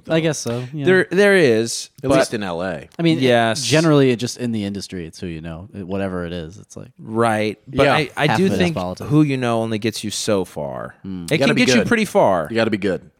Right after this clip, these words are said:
Speaker 3: but you also have to bring it every once in a while.
Speaker 2: Well,
Speaker 1: Yeah, yeah.
Speaker 2: particularly stand-up.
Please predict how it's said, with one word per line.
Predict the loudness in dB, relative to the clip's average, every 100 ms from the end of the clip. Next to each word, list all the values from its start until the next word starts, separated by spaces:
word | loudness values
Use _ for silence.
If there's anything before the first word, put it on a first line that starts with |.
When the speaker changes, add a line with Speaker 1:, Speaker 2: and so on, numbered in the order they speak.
| _
Speaker 3:
but | 0
you | 4 4
also | 4 0
have | -2 -2
to | -4
bring | 0 0
it | 0 -4 _ -4
every | -2 0
once | -2 -8 -10
in | -10
a |
while. | -12 -12 -4
Speaker 2:
Well, | 0
Speaker 1:
Yeah, |
yeah. | 2
Speaker 2:
particularly | 2 4 2 2 0
stand-up. | -4 -4 -4 -4 -8